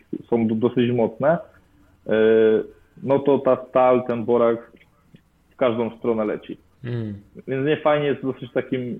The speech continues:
Speaker 1: rozgrzanym detalem, znaczy kawałkiem stali bądź kawałkiem, e, płynnego boraksu,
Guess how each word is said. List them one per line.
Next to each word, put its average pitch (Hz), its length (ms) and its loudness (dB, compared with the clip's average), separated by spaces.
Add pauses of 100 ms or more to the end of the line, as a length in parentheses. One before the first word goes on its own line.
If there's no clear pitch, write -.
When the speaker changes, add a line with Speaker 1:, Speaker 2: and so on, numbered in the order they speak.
Speaker 1:
rozgrzanym 120 680 2
detalem, 117 580 2 (420)
znaczy 123 320 -4
kawałkiem 123 580 -2
stali 120 300 2
bądź 110 200 -4
kawałkiem, 113 520 -2 (560)
e, 107 40 -6 (840)
płynnego 127 460 0
boraksu, 120 720 2